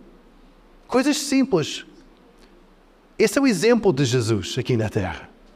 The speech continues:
Amar o nosso próximo, pessoas desconhecidas, pessoas conhecidas, a comunidade em si. Isso é tudo reflexo do Espírito de Cristo que habita em nós. Todo o contrário,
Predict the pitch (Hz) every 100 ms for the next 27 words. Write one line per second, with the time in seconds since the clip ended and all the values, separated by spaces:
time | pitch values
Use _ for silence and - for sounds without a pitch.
0 | _ _ - - - - - - 151 185
1 | 247 170 131 - 131 113 117 110 180 170
2 | - - 156 135 - 131 127 113 - -
3 | 151 151 170 151 - 135 131 120 - -
4 | - - - - 110 131 185 180 151 139
5 | 156 147 139 - 147 127 104 - - -
6 | - - - _ 208 233 262 - - 269
7 | 277 - 233 - - 185 208 208 - -
8 | 139 131 131 - - - - - _ _
9 | - - - _ - - - - 139 -
10 | 170 175 175 151 - 143 143 - - 120
11 | - - - - 135 110 104 123 123 87
12 | - - - _ _ _ _ _ _ _
13 | _ - - _ _ - - _ - -
14 | - - 160 208 233 226 208 190 170 160
15 | 160 120 104